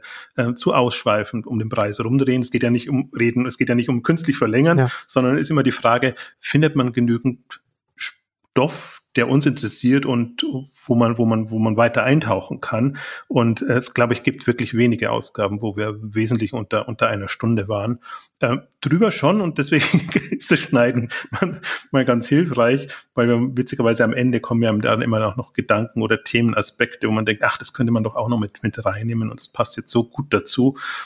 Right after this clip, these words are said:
Speaker 1: Aber ich finde, wir sind da sehr diszipliniert sogar im, im Vergleich dazu. Und ich finde auch, dass, ich meine, vielleicht noch mal ein bisschen ein paar Worte zum, zum Konzept und zum Anspruch auch. Für mich war es halt das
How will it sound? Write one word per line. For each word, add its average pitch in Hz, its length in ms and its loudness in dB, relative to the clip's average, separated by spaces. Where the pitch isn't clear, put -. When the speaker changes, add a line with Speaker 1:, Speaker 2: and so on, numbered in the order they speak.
Speaker 1:
Aber 143 300 2
ich 160 120 -6
finde, 220 280 2
wir 147 80 4
sind 165 160 2
da 135 100 4
sehr 123 380 4
diszipliniert 123 800 -2
sogar 104 540 0
im, - 200 -6
im 120 140 -6
Vergleich 107 540 -6
dazu. 113 380 -10
Und 135 220 -6
ich 139 80 -2
finde 175 220 2
auch, 151 80 0
dass, 139 180 -2
ich - 120 -14
meine, 156 120 2
vielleicht 147 220 2
noch 156 60 2
mal 147 80 4
ein 135 80 0
bisschen 139 260 0
ein 139 80 -4
paar 127 160 0
Worte 123 220 0
zum, 131 200 -4
zum 120 140 -6
Konzept 131 500 -2
und 120 120 -2
zum 127 100 -4
Anspruch 139 560 -2
auch. 135 380 0
Für - 160 0
mich 143 200 4
war 160 100 6
es - 100 -2
halt 127 220 0
das - 180 -2